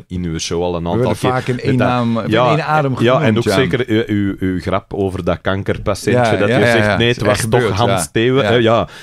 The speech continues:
Speaker 1: Maar dat, is dat echt gebeurd?
Speaker 2: Ja, het is
Speaker 1: Really?
Speaker 2: echt gebeurd,
Speaker 1: True
Speaker 2: ja.
Speaker 1: story?
Speaker 2: Ja, true story.
Speaker 1: <laughs> Dat is mega grappig, ja.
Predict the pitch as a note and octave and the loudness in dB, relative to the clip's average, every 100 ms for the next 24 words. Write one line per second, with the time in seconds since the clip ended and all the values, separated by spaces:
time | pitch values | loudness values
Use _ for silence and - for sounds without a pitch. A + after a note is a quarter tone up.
0 | - - A2 A#2 A2 C#3 A#2+ A#2+ - - | -18 -6 -2 -2 -2 -2 0 0 -4 -2
1 | F#3 F3 C#4 - A#2+ C3+ A#3 C#3+ B2+ C3+ | -2 -2 -4 -4 0 0 2 -2 -2 -2
2 | F#2+ F3+ G3+ - F3+ F#3 F#2+ D#2 - G#2 | 0 0 0 -2 -2 0 -2 -2 -4 -4
3 | - G#2+ G2+ C2+ - - A2 A2+ A2 G2+ | -4 -4 -4 -6 -10 -4 0 2 2 0
4 | F#2 G#2 - - - G2 | 0 -2 -6 -10 -6 -4